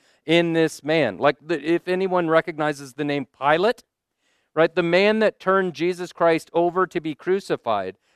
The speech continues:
said, "I find no fault in him." The man who betrayed Jesus Christ, his name was Judas, um, he said, "I betrayed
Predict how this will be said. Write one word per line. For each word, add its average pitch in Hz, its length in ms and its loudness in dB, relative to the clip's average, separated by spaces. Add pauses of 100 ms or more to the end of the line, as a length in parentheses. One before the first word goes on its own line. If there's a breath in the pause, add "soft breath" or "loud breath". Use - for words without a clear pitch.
said, 139 580 4 (320)
"I 156 160 4
find 160 500 0
no 165 240 4
fault 151 540 0
in 143 320 0
him." 131 340 -4 (260 soft breath)
The 165 140 2
man 220 340 2
who 190 200 -2
betrayed 170 720 -2
Jesus 131 420 -10
Christ, 113 440 0
his 175 200 0
name 196 220 2
was 143 180 -2
Judas, 165 640 2 (360 soft breath)
um, 151 200 4
he 220 260 -2
said, 139 500 2 (120)
"I 170 340 4
betrayed 170 880 0